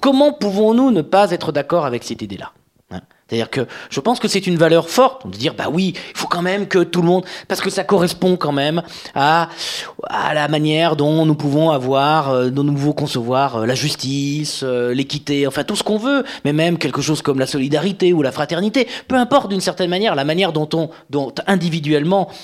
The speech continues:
on conçoit l'égalité des chances. Je pense qu'il y a quand même un accord général sur l'égalité des chances. Bien. Et en même temps, et en même temps, c'est pareil, euh,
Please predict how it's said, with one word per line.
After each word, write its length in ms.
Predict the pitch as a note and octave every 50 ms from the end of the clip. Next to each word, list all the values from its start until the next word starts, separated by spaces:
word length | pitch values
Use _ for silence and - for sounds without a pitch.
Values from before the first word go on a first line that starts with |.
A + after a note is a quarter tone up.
| - - -
on 140 | D3+ C#3+ C3+
conçoit 400 | - - F3 E3 - F3 D3+ C#3+
l'égalité 360 | C#3 B2+ B2+ B2 A#2 C3 C#3+
des 120 | D#3 E3+
chances. 260 | E3+ G#3 G#3+ G3 - - - - -
Je 80 | -
pense 200 | C#3+ - F3+ E3+
qu'il 60 | -
y 40 | B2+
a 20 | -
quand 120 | - D3+
même 120 | D#3 D3+
un 80 | C#3 B2+
accord 260 | C3 B2+ - D3 B2+
général 380 | A#2 B2 A#2 A#2 G#2+ B2+ D3 C#3
sur 120 | - B2
l'égalité 380 | A2 G#2+ A2 A2+ A2 G#2+ C3 B2+
des 120 | A2+ G#2
chances. 340 | - - G2 F#2+ - - - _ -
Bien. 240 | A2 B2 A#2 G2+ - - - - - _ _
Et 140 | A3+ A3+ G#3+
en 80 | G3
même 220 | F#3 E3+ D3 C3+ A2+
temps, 340 | - C3 B2 D3 - - _ _ _ _ _ _
et 120 | D#3 D#3
en 60 | C#3+
même 140 | C#3+ C#3 C3
temps, 140 | - C3+ C3
c'est 140 | - - -
pareil, 420 | B2 A2+ G2 B2 D3+ F3+ E3+ - - - - - - - - - - - - - - - - - - D3
euh, 160 | C#3 B2+